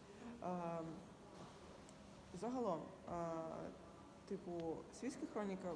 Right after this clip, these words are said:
визначення я намагалася знайти в Вікіпедії якійсь, е,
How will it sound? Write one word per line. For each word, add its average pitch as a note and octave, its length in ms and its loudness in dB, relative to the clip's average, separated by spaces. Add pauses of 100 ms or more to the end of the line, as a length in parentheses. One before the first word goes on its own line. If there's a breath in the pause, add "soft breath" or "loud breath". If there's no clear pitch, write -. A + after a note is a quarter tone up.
визначення A#3+ 460 4
я F#3+ 80 4
намагалася F#3 420 2
знайти F3+ 220 0
в F3 120 0
Вікіпедії G#3+ 560 4
якійсь, F#3+ 360 2 (580 loud breath)
е, F3 360 4